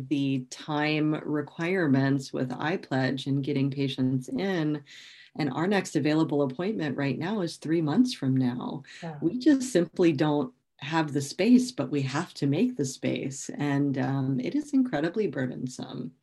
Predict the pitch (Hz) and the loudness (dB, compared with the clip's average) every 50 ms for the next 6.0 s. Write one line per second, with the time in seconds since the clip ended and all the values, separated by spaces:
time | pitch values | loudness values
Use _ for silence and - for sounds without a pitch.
0 | _ - - 185 180 170 160 151 _ - 156 147 143 139 151 147 139 135 - _ | _ -16 -14 -12 -12 -12 -14 -14 _ -6 -4 -2 0 0 0 -2 -4 -6 -10 _
1 | _ _ _ _ _ _ - 135 131 185 254 - - 427 466 480 440 339 339 392 | _ _ _ _ _ _ 0 2 4 4 4 4 4 4 4 6 8 8 8 8
2 | 403 - 403 339 - 359 359 247 285 294 320 311 277 320 285 240 - - - 294 | 8 8 8 10 10 8 8 6 6 6 6 4 4 2 0 -4 -8 -6 2 4
3 | 285 285 277 202 226 220 - - - - - - - _ _ - - - - - | 4 4 6 4 2 2 2 -2 -6 -12 -12 -16 -20 _ _ -14 -12 -12 -8 -6
4 | 277 254 190 190 220 233 254 262 247 - - 185 190 208 233 233 233 254 262 - | -4 -2 -2 2 2 4 4 4 4 4 2 0 -2 0 2 4 4 4 4 2
5 | - - 262 240 226 220 220 190 196 202 - - 214 202 202 180 180 208 202 196 | 2 2 4 4 4 4 4 4 4 4 2 0 -2 -2 0 2 2 2 2 0